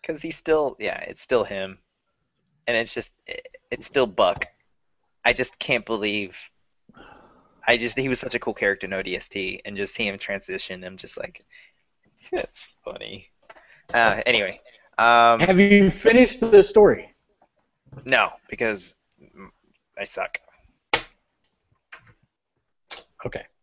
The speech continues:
Speaker 1: I need to. Like, I'll do that tonight, actually.
Speaker 2: I, I kinda wanna re-, I kinda wanna report to hear about whether the story lived up to the kind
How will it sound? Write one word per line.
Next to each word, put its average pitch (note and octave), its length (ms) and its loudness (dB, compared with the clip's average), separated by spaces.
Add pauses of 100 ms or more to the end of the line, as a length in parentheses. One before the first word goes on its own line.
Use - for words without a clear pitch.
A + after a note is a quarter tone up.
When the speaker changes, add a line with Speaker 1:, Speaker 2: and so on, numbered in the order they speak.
Speaker 1:
I C#3 80 2
need D#3+ 200 2
to. F#2+ 180 -2 (240)
Like, G#2+ 280 0 (920)
I'll C#3 100 4
do C3+ 120 0
that G2+ 140 0
tonight, A2 300 -2
actually. - 300 -6
Speaker 2:
I, D#3 260 4
I E3 40 2
kinda G#3 220 6
wanna E3+ 260 6
re-, C#3+ 240 -2
I D#3 80 4
kinda F3+ 220 0
wanna D#3+ 220 2
report C3+ 600 2 (580)
to C#3+ 140 0
hear C#3 320 4
about B2 360 4
whether B2 320 0
the B2 100 -2
story B2 320 0
lived A#2 220 -2
up A#2 160 -2
to B2 60 -8
the A2 80 -8
kind A2+ 200 -14